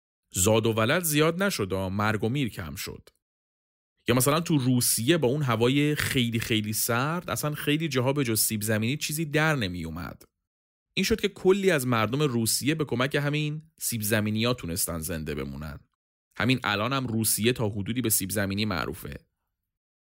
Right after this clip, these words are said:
سیب زمینی رسماً باعث شد که مردم اروپا از گرسنگی نمیرن و قدرت‌های اروپایی بتونن به شکلی که امروز هستن برسن.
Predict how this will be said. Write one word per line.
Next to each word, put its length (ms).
سیب 160
زمینی 360
رسماً 500
باعث 300
شد 220
که 100
مردم 440
اروپا 360
از 140
گرسنگی 520
نمیرن 500
و 380
قدرت‌های 520
اروپایی 440
بتونن 360
به 60
شکلی 260
که 220
امروز 260
هستن 480
برسن. 480